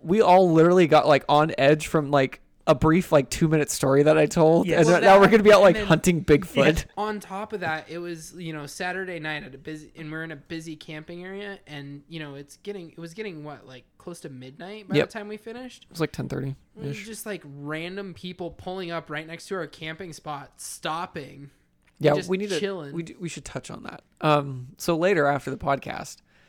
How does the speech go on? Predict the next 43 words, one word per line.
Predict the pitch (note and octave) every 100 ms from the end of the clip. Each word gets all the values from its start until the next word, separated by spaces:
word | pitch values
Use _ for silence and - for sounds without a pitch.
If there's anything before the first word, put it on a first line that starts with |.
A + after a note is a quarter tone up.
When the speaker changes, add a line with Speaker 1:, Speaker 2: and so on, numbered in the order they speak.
| _ _
Speaker 1:
we're | E3
all | E3+
hanging | F#3 F#3+
out, | E3+ E3+
sitting | - - D#3
around | D#3
the |
fire. | - C#3+ - C#3+ C#3+ _ _ _ _ _ _ _
This | C#3
truck | - G#3 G#3+
drives | - - -
by | - -
with | -
a |
camper, | - C3 C3+ - - _ _ _ _ _ _ _ _
and | C#3 C3+ C3+ C3+
he | C3+ -
pulls | E3+ F#3
up | G3
to | -
where | D#3 D3+
we're | C3+
at, | C3+ - -
and | D3+
you | G3
can | G#3
clearly | F#3 E3+
see | D3 C3+
us. | -
We |
had | E3
a | C#3 - -
quite | - A#3 D#3
nice | D3+ -
of | -
a |
fire | - C3 -
going | - A#2+
'cause | C3 C3+
we | C#3
actually | -
bought | - -
firewood. | - B2+ - -